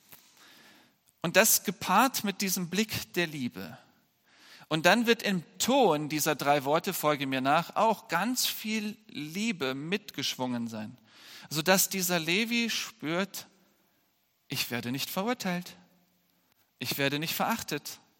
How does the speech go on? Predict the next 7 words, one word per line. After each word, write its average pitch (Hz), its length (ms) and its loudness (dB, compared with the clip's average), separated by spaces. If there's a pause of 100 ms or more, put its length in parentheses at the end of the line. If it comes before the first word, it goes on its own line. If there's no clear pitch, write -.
(1000)
Er 127 140 -4
lädt 131 240 -2
mich 180 180 -2
wirklich 147 380 -6
ein. 185 400 -6 (880)
Aber 190 200 -2
wohin 233 280 4